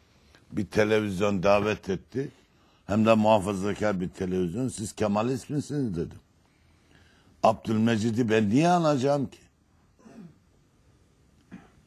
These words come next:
Tanzimatı ilan eden padişah. Benim nezdimde müsbet bir değeri yok onun. Müsbet bir değeri yok.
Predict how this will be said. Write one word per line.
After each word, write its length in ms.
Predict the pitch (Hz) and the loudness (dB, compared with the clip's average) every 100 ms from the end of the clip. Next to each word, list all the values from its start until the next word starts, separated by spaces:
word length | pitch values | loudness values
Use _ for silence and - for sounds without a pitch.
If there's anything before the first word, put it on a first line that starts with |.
| _ _ | _ _
Tanzimatı 760 | - 117 117 117 120 117 - 113 | 2 2 4 2 2 2 -2 -4
ilan 400 | 107 113 123 104 | -2 2 2 2
eden 340 | 98 113 131 | -2 -2 -2
padişah. 640 | 127 135 127 127 - 87 - _ _ _ _ _ _ _ _ _ _ _ _ | 2 0 0 -6 -8 -12 -14 _ _ _ _ _ _ _ _ _ _ _ _
Benim 420 | - 110 120 110 | 0 2 4 2
nezdimde 680 | 101 98 80 107 113 143 127 - _ _ _ _ _ _ _ _ _ 73 | 2 0 0 -2 -2 -4 -6 -12 _ _ _ _ _ _ _ _ _ -2
müsbet 640 | 104 107 - 120 110 - | 0 0 0 0 0 -2
bir 200 | 107 104 | -4 2
değeri 300 | 104 101 120 | 2 4 2
yok 320 | 160 139 - | 0 -4 -10
onun. 120 | - - _ _ _ _ _ _ _ _ _ _ _ _ _ _ - | -20 -20 _ _ _ _ _ _ _ _ _ _ _ _ _ _ -8
Müsbet 500 | 78 - 107 110 95 | -6 0 0 2 0
bir 160 | 87 | 2
değeri 260 | 98 107 147 | 4 4 2
yok. 220 | 151 | 0